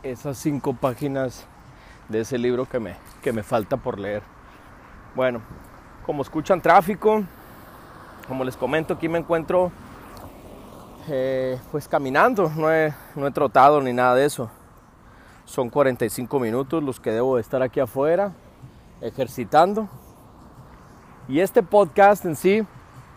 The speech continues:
es el mero mero de todos. Lo voy a mejorar después,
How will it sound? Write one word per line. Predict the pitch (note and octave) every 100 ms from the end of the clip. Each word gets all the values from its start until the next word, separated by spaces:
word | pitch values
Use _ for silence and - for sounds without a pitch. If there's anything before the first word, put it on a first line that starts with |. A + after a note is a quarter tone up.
| - - - - - - - -
es | C#3+ D#3 -
el | F3
mero | E3 F3 F#3 F3
mero | D3 E3+ F3+ F#3 F#3 D#3+ C#3+
de | C3
todos. | A2+ C#3 B2 A2+ - - - - - - - - - - - - - - -
Lo | C3
voy | D#3
a | G3+
mejorar | G3 D3+ D3+ F3+ F#3+
después, | F3 - G3+ A#3 A#3+ -